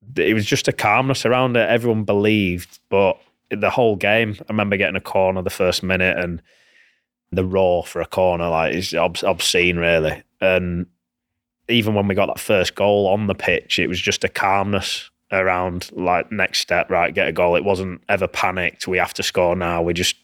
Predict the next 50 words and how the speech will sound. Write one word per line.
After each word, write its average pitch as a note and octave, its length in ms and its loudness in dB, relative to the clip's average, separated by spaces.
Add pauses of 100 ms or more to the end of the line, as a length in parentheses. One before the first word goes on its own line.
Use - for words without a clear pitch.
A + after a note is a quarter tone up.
seemed F#2+ 280 -2
to - 80 -12
pick - 260 -4
away E2+ 300 0
at F2 60 4
it F2+ 100 -2
bit F2+ 160 0
by F2 180 2
bit. F#2 280 2
And E2+ 180 -4 (840)
I - 60 -2
think A#2+ 140 0
the A2+ 60 0
tone A2+ 260 2
was G2 120 -2
set, A2+ 180 4
actually. G2 400 2
Obviously, F#2+ 380 0
Suarez, F#2+ 560 2
who F2+ 240 -4 (180)
incredible F2+ 460 -2
play F2 220 0
for - 100 -4
Liverpool, F2+ 400 0
the F2+ 80 -2
fans F2+ 280 -2
loved F2+ 260 -2
him, F2+ 180 0 (760)
standing F#2 380 -2
over F2+ 160 2
the F2 80 0
kickoff - 400 -2
and F#2+ 160 -4
getting F#2 300 0 (380)
booed G2 220 2
and F#2+ 100 0
whistled. F#2 480 0 (160)
And G#2 100 0
I F#2 40 2
think F#2 300 -2
it E2+ 120 0
was F2 100 -2
just F#2 260 -2
a F2+ 360 2
reminder, F2+ 480 0
"Not F#2+ 180 -2
today, F2+ 300 0
mate. F2 280 0
You're F2+ 120 -2
not, F2+ 240 -2